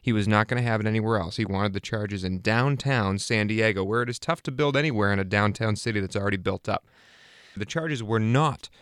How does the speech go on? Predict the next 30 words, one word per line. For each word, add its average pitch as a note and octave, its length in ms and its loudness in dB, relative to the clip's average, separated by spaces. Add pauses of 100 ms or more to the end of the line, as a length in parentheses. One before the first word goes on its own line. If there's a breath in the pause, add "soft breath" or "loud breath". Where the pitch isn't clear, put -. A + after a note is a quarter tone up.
(160 soft breath)
willing B2+ 400 4
to A2+ 60 2
put - 260 -2
a - 80 -2
hundred C3+ 340 0
million B2+ 300 4
down A2+ 220 4
to G2+ 80 2
build A#2 260 2
a A#2+ 40 2
new A2 140 2
stadium G#2+ 380 0
in G2+ 80 2
San G#2 300 -4
Diego. F#2 340 -4
That G2+ 140 -2
was G#2+ 120 2
the G2 120 0
last A2+ 320 0
deal A#2+ 160 0
that A#2 80 0
was G#2+ 100 -2
on A2 140 2
the G#2 60 -2
table, A2 360 0
and G#2 160 2
Dean A2+ 200 0
Spanos G#2 360 -2
said G#2 240 -4
no. G#2+ 300 2